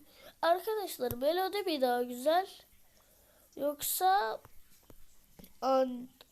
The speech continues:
An-, Angelo mu? Bir dakika, Angelo nerede lan? Angelo mu daha güzel, Melody mi?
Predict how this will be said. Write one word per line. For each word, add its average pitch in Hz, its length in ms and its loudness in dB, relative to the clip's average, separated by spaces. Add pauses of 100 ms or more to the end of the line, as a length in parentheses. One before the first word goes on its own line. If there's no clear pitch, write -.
An-, 262 480 0 (500)
Angelo 247 720 0
mu? 262 240 -14 (1000)
Bir - 60 -12
dakika, 240 300 -6
Angelo 254 600 0
nerede 240 280 -6
lan? 277 200 -10 (560)
Angelo 285 580 2
mu 240 180 -4
daha 240 180 -2
güzel, 285 400 0
Melody 247 580 -2
mi? 262 220 -12